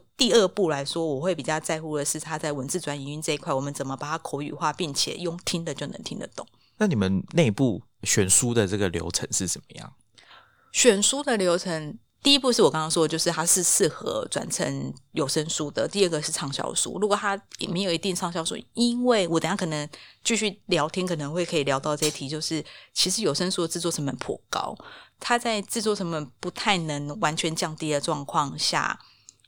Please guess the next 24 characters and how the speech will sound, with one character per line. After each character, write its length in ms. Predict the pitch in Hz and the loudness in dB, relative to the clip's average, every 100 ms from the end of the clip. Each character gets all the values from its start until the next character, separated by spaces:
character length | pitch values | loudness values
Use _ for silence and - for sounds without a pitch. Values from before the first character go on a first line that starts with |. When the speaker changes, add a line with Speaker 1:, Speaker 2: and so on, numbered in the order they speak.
| _ | _
Speaker 1:
我 100 | 170 | -4
们 140 | 160 156 | -2 0
会 280 | 196 185 | 2 0
希 240 | 175 - 175 | 2 0 2
望 120 | 175 | 0
可 140 | 170 | -2
以 40 | 147 | -4
挑 240 | - 151 | -2 -2
一 80 | 156 | 0
些 200 | - 160 - | 0 0 -2
它 220 | - 208 | 0 0
可 260 | - - 156 | 0 2 2
以 160 | 180 | 2
有 120 | 156 | -2
另 160 | 135 160 | -2 0
外 120 | 156 | -2
一 40 | 151 | -2
个 100 | - | -4
展 160 | - | -4
现 160 | 139 156 | -2 -2
方 180 | 143 135 | -2 -4
式 140 | - | -6
的 160 | - - | -4 -4
书， 280 | - - | -4 -6